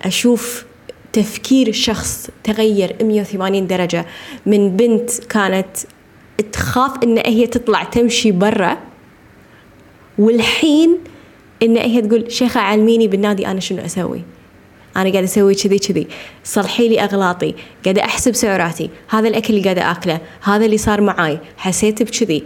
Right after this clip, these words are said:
صار كذي". فلمن هي خلاص صار عندها هذا السويتش أون إن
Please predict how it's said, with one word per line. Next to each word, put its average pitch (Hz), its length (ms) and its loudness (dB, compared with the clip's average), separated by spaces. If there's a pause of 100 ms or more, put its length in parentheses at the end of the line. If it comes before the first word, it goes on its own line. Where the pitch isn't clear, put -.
(160)
صار 214 260 -2
كذي". 185 360 -2 (380)
فلمن 214 1200 2
هي 190 400 -2 (720)
خلاص 180 380 0
صار 214 140 0
عندها 214 460 2 (200)
هذا 208 200 2
السويتش 202 540 0
أون 214 400 0 (120)
إن 175 320 0